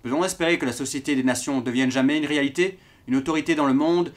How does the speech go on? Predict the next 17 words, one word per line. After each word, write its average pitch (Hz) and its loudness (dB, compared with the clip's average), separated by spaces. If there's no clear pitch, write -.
si - -4
l'un 139 2
de 143 -2
ses 135 -4
principaux 143 -2
membres 135 2
foule 135 0
aux 123 2
pieds 143 -2
avec 120 -4
un 110 -4
tel 143 -4
cynisme 135 2
le 113 -12
droit 131 0
des 123 -4
peuples 110 -8